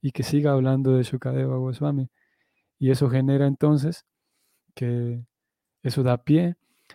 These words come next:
a los próximos capítulos. Eh,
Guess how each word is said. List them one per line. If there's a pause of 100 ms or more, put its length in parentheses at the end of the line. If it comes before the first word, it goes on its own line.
(120)
a
los
próximos
capítulos. (880)
Eh,